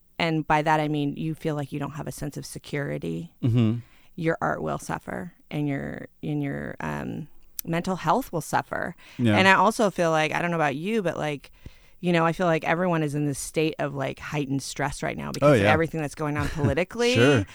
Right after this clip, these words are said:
Speaker 1: And so that's just another layer. And then as me, as a chronically ill person, there's just another layer of, like, I feel like my life is being threatened when there's healthcare is threatened. I
Speaker 2: Mm-hmm.
Speaker 1: literally feel like my life is being threatened. And so outside, like, art does not exist in this vacuum, in this bubble. Like, of course it doesn't.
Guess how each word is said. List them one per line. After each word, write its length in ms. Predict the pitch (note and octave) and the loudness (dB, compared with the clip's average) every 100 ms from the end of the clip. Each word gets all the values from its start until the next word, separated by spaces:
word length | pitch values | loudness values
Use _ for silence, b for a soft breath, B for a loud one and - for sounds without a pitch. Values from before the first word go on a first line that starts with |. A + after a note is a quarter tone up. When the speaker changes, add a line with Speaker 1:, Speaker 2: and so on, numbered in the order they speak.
| B | B
Speaker 1:
And 100 | E3+ | 0
so 120 | F3+ | 2
that's 180 | F3+ F3 | 2 2
just 180 | G3 - | 0 -2
another 460 | D#3 D3 C#3+ D3+ C#3 | 0 0 0 0 0
layer. 340 | D3 C3+ A2+ | 0 0 0
And 160 | C#3+ D#3 | 0 0
then 140 | D#3 | 0
as 220 | D#3 C#3+ | -2 -2
me, 240 | D#3 D#3+ D3+ | -2 0 -2
as 160 | C#3+ | -4
a 40 | D3 | -6
chronically 520 | D#3 D3+ D3 D3+ C#3 | -4 -4 -4 -6 -4
ill 460 | D3+ C#3+ C#3+ C#3+ - b b | -2 0 -2 -4 -10 b b
person, 540 | - B3 - F3+ D#3 D#3 | -2 -2 0 -2 0 -2
there's 180 | D3 | -4
just 160 | C#3+ C#3 | -4 -6
another 460 | F#3+ A#3+ C#4 F3 C#3 | -4 -2 0 0 0
layer 320 | C3+ B2+ B2+ | -2 0 -2
of, 180 | C3+ C#3+ | -2 -4
like, 300 | B2+ A#2+ - _ - | -6 -6 -12 _ -4
I 180 | B2 A#2+ | -2 -2
feel 180 | D#3 D#3 | -4 -4
like 220 | F3 - | -4 -2
my 140 | A#3+ | -2
life 240 | C#4 D#4 G#3 | 0 -2 -2
is 100 | F#3+ | -2
being 240 | E3+ D#3+ | -2 -2
threatened 380 | - C#3+ D#3 E3 | -2 -2 -2 -4
when 100 | F3 | -2
there's 200 | F#3+ G3 | -2 -4
healthcare 460 | A#3 C#4 - E3 | -4 -4 -2 -2
is 60 | C#3+ | -2
threatened. 240 | - C#3+ - | -4 -4 -2
I 120 | E3+ | -2
Speaker 2:
Mm-hmm. 80 | E3+ | 0
Speaker 1:
literally 540 | F#3+ A3+ A#3 A#3+ A#3 | 4 6 8 8 6
feel 180 | - F#3+ | 4 0
like 140 | F3+ | 0
my 100 | F3 | 0
life 240 | F3 E3 E3 | 0 0 -2
is 100 | D#3 | -6
being 220 | D3+ D3+ | -6 -4
threatened. 400 | E3+ C#3+ B2+ - B B B B | -2 -2 -2 -10 B B B B
And 180 | F3 F#3 | 0 2
so 360 | G3+ F3 F3 - b b - | 4 4 4 0 b b 6
outside, 680 | G3 F3+ - A3 G#3+ A3 - | 6 4 2 4 4 4 0
like, 200 | F#3+ - | -2 0
art 180 | G#3 G3+ | 0 0
does 140 | F#3+ | -2
not 140 | G3+ | -2
exist 380 | F#3 E3+ F3+ - | -2 -2 -6 -4
in 100 | F3 | -2
this 160 | D#3+ - | -4 -4
vacuum, 560 | C#3 D3 - D3+ C3+ | -4 -4 -4 -4 -4
in 80 | C3 | -4
this 140 | D3 - | -6 -4
bubble. 520 | D#3 F3+ D#3 C3 A#2+ | -4 0 0 0 -2
Like, 160 | F3 F#3 | -4 -6
of 100 | F#3+ | -4
course 240 | - B3+ | -2 -2
it 80 | G3 | -2
doesn't. 520 | E3 C#3+ C3 - - | -4 -4 -8 -14 -18